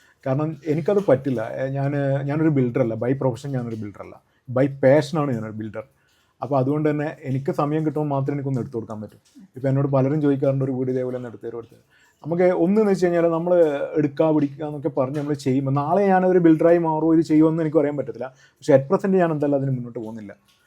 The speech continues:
അതിൻ്റെ കാരണം എന്താ വെച്ച് കഴിഞ്ഞാൽ നമ്മൾ ഒരാൾക്ക് എടുത്തു കൊടുക്കുക എന്നൊക്കെ പറഞ്ഞാൽ അവർക്ക് പൈസയൊക്കെ വാങ്ങിച്ച് ആ വ്യക്തി ചിലപ്പോൾ നമ്മളായിട്ട് നല്ല ബന്ധം തന്നെ ഉണ്ടാവുക.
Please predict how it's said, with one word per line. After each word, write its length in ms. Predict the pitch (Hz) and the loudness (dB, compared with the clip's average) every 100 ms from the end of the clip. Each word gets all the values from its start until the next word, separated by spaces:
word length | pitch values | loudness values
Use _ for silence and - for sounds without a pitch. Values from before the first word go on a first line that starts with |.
| _ _ 135 | _ _ 0
അതിൻ്റെ 160 | 151 | 2
കാരണം 300 | 151 143 160 | 4 2 2
എന്താ 140 | 151 139 | -2 -4
വെച്ച് 180 | 139 | -6
കഴിഞ്ഞാൽ 320 | 123 123 127 139 160 165 170 | -8 -8 -10 -12 -18 -18 -8
നമ്മൾ 420 | 175 180 185 175 - - - | -6 -2 0 0 -4 -14 -12
ഒരാൾക്ക് 420 | 160 156 156 139 | -4 -2 -2 2
എടുത്തു 220 | 147 139 147 | 0 2 0
കൊടുക്കുക 240 | 139 143 | 0 -2
എന്നൊക്കെ 240 | 139 139 | -2 -2
പറഞ്ഞാൽ 220 | 135 135 135 | -2 -2 -4
അവർക്ക് 180 | 135 | -4
പൈസയൊക്കെ 400 | 131 117 127 120 | -4 -4 -6 -6
വാങ്ങിച്ച് 340 | 131 123 110 120 - _ _ _ _ - | -6 -6 -10 -14 -16 _ _ _ _ -20
ആ 300 | - 135 160 | -10 -2 2
വ്യക്തി 340 | 190 170 - | 4 4 2
ചിലപ്പോൾ 300 | 202 180 185 | 2 4 2
നമ്മളായിട്ട് 360 | 175 160 165 160 | -2 2 2 2
നല്ല 200 | 151 151 | 2 2
ബന്ധം 280 | 147 135 139 | 2 0 -2
തന്നെ 120 | 135 120 | -2 -4
ഉണ്ടാവുക. 280 | 104 104 | -6 -10